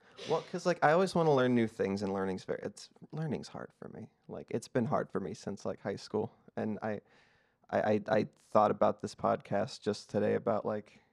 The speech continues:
an opportunity for me to learn not just about new things, but about people, like, whoever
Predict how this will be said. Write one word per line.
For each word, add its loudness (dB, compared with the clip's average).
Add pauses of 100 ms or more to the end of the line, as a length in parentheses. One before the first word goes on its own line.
(120)
an 0
opportunity 0
for -4
me 0
to 0
learn 2 (640)
not 0
just -4
about 0
new -2
things, 0
but -2
about -4
people, -6
like, -16
whoever -2